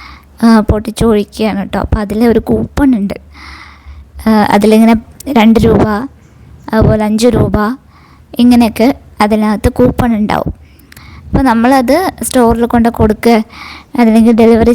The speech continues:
ചെയ്ത ആൾക്ക് കൊടുത്തു കഴിഞ്ഞാൽ അവര് പിന്നത്തെ ബില്ലിൽ അത്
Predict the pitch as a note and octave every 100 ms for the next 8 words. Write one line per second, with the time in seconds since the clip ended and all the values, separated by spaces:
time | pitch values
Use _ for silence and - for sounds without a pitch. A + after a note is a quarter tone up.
0 | A#3 A#3 A3+ A#3 A#3 A3+ A3+ A3 A3+ -
1 | A#3+ A#3+ A#3 A#3+ A#3 B3+ A#4 - - -
2 | - - - - - A#3+ A#3 A#3 A#3 A#3
3 | A#3 A3+ A3+ A#3 A3 D4 C#4